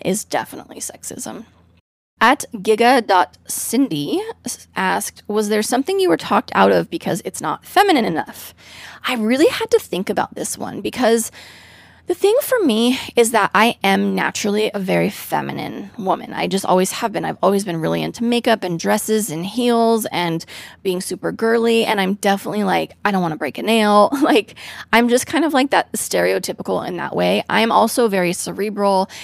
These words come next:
and very well-read, and I value education, and I think that I'm pretty intelligent. So I'm not, like, you know, the, the dumb, I don't wanna say dumb blonde, but, you know, the stereotypical, like, "Oh, you're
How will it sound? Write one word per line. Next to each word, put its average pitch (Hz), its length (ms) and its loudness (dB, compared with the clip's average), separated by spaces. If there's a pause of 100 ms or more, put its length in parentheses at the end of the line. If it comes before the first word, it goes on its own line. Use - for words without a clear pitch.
(240)
and 190 160 -4
very 175 600 -2
well-read, 208 840 2
and 180 160 -4
I 156 260 -4 (480)
value 190 380 0
education, 226 880 -2
and 175 160 -4
I 160 280 -2
think - 340 -6
that 196 100 -4
I'm 196 220 -2 (180)
pretty 175 200 -10
intelligent. 233 680 -4
So 185 340 0 (540)
I'm 240 180 4
not, 254 180 6
like, 240 260 0
you 208 80 0
know, 165 300 0 (120)
the, 190 220 -4 (160)
the 190 120 0
dumb, 170 500 2 (1300)
I - 100 -10
don't 196 60 -8
wanna 170 120 -4
say 156 140 -6
dumb 143 240 -4
blonde, - 340 -10
but, 233 140 4
you 226 80 0
know, 190 80 0
the 208 80 -2
stereotypical, 220 920 4
like, 160 280 0 (380)
"Oh, 214 140 6
you're 202 300 2